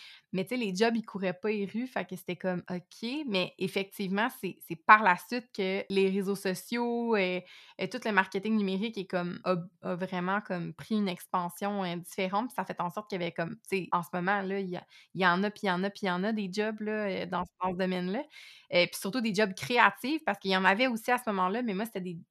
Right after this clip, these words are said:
c'est ça, c'était une, une, une, un emploi créatif où j'allais comme mettre à,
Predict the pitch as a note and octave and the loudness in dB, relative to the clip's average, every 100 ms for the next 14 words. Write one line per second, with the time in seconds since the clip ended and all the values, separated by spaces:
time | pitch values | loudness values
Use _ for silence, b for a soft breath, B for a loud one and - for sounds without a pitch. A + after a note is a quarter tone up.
0 | _ - F#3 - _ - F#3 F#3 - G3 | _ -14 -10 -12 _ -6 -2 -2 -4 -2
1 | F#3 - F#3 F3 - F3+ F3+ F3 A3+ A3+ | -2 0 0 0 0 0 0 0 -4 -6
2 | - - A3+ F#3 - - A3+ - F#3 F3 | -12 -6 -2 -2 -2 -4 -4 -4 -4 -2
3 | F3 F#3 F#3+ F3 F3 F3+ F#3+ A3 b b | -2 -6 -6 -6 -4 -4 -4 -4 b b
4 | F3 | -4